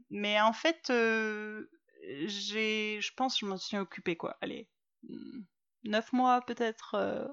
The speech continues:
un an, neuf mois avant, avant de soutenir. Où là, pareil, euh, Serge Mesure, qui était mon directeur de thèse, m'a dit, « Bon, tu veux faire quoi après ? » <laughs> Je dis, « Bon, je sais pas. » J'avais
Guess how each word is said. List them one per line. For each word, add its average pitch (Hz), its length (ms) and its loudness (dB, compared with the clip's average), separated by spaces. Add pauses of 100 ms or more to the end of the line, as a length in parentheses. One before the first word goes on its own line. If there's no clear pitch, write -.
(100)
un 214 200 2
an, 214 140 2
neuf 208 260 -2
mois 214 220 10
avant, 190 440 6
avant 202 260 4
de 202 80 -2
soutenir. 247 520 2 (500)
Où 196 240 4
là, 208 120 12
pareil, 190 420 6
euh, 175 140 -2 (160)
Serge 190 340 -2
Mesure, 190 300 0
qui - 80 -6
était 170 440 -4 (120)
mon 190 140 0
directeur 185 420 0
de 180 120 0
thèse, 226 220 2
m'a 190 100 2
dit, « 180 120 0
Bon, - 160 -8 (240)
tu - 120 -4
veux 202 60 0
faire 190 200 2
quoi - 160 0
après ? » - 320 -4
<laughs> - 340 4
Je - 100 -18
dis, « - 100 -8
Bon, - 180 -8
je - 120 -8
sais - 80 -6
pas. » - 200 -4 (1120)
J'avais 220 420 4